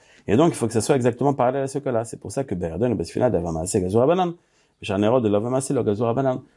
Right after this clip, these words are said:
Comme ça s'est passé, c'est interdit. Qu'est-ce qui s'est passé ? Maï Maï Seshaya, Damar Abu Damar Masse Badam Shai Mevir Michatal Veferhatal Berden Vasfina. Donc un homme qui était en train de faire déplacer des cendres de, de vache rousse et de l'eau mélangée avec des cendres dans un bateau sur le Sfina. Venimtsa Kazet Minamet Tachu Bakakait chez la Sfina.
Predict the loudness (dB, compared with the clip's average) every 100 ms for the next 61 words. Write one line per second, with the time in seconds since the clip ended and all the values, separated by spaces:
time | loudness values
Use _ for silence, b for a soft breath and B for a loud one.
0 | b 0 0 0 -4 -6 -6 -4 -4 -4
1 | -2 0 0 -2 -4 -12 -10 -8 -8 -6
2 | 0 2 2 2 0 -4 _ b b b
3 | b 0 2 2 0 -2 -4 -2 0 2
4 | 2 2 2 0 0 0 2 2 2 -2
5 | 0 0 0 0 0 2 0 0 2 2
6 | 0 0 0 2 4 6 4 2 -2 -8
7 | -8 -4 -2 -2 -4 -4 -4 -2 -2 0
8 | 0 2 0 -4 -10 b b b b 0
9 | 2 2 0 0 -2 -4 -4 -8 -2 0
10 | 0 -2 -2 -10 -4 0 4 4 2 0
11 | 0 0 0 -4 -4 0 2 2 0 -4
12 | -6 -2 -2 -4 -2 0 0 -2 -2 -2
13 | 0 -2 0 0 0 -2 -2 -2 0 0
14 | 2 2 0 2 2